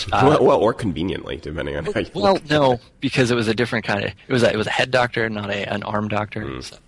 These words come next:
Speaker 1: and this is the second time this has happened in my life. Like, I had broken my thumb because I was, uh, on my way to a, I don't know, I had, like, a flu or something, and I just slammed my thumb in the car door.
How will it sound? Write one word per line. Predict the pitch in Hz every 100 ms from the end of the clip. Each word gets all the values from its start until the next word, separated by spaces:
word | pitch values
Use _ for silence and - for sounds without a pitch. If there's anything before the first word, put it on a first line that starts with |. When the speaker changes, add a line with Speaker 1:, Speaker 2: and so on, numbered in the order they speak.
| _ - _ -
Speaker 1:
and | 254
this | 240
is | 131
the |
second | - 127 113
time | 107 101
this | 98
has |
happened | - 104 120 113
in | 123
my | 120 117
life. | 120 117 -
Like, | 98
I | 107
had | 104
broken | - 107 110
my | 101
thumb | - 104 104 117 123 -
because | 110 110
I | 98
was, | 104 - - -
uh, | 104 - - - -
on |
my | 113
way | 107 101
to | - 98
a, | 92 92
I | - - _ _ _ _ _ _ _ _ -
don't | 110
know, |
I | 92
had, | 104
like, | 101 95
a |
flu | - - 101
or | 98
something, | - 107 - -
and | 104
I |
just | - - - _ _
slammed | - - 101
my | 98
thumb | 92 107
in | 107
the | 107
car | 110 -
door. | 113 117